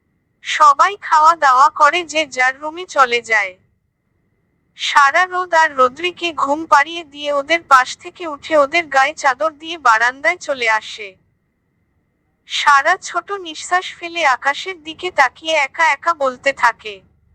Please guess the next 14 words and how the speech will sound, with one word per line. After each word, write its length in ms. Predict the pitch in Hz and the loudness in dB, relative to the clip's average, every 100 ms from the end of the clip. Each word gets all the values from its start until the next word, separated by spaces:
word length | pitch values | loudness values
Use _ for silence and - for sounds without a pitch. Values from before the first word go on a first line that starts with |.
| _ _ _ _ _ | _ _ _ _ _
"সারা, 600 | - - 311 311 320 277 - _ _ | -8 0 2 4 4 2 -2 _ _
আমার 380 | 254 262 311 370 | 2 4 4 2
মনে 300 | 359 339 381 | -4 -6 -6
হচ্ছে 460 | 339 320 - - 392 | -2 -4 -4 -12 -12
তুমি 320 | 330 320 349 | -14 -10 -2
আমার 300 | 330 320 320 | 2 2 2
আশেপাশে 720 | 269 226 311 311 302 - 381 | 2 0 -10 -4 -4 -2 0
আছো 320 | 311 - 294 | 0 -2 -2
মাহির। 400 | 262 226 214 208 190 _ _ _ _ _ _ _ _ _ - | 0 0 -4 -20 _ _ _ _ _ _ _ _ _ _ 4
আবার 380 | 262 262 339 392 | 4 6 2 0
সেই 400 | - 370 359 311 | -6 -10 0 0
আগের 340 | 269 330 349 | 0 -4 -10
মতো 320 | 294 277 349 | -8 -6 2
অনুভূতি, 640 | 320 277 294 294 359 392 | 4 4 -2 -8 -8 -8